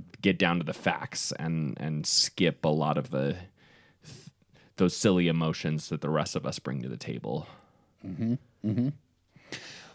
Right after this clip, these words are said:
Speaker 2: So we went through that list of how the two types are different.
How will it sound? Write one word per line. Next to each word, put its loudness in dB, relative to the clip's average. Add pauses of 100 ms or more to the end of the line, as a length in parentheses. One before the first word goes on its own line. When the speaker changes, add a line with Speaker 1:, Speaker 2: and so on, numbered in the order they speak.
(200)
Speaker 2:
So 8
we 12
went 12
through 8
that 8
list 2 (260)
of 4 (320)
how 8
the 6
two 6
types 6
are 6
different. 4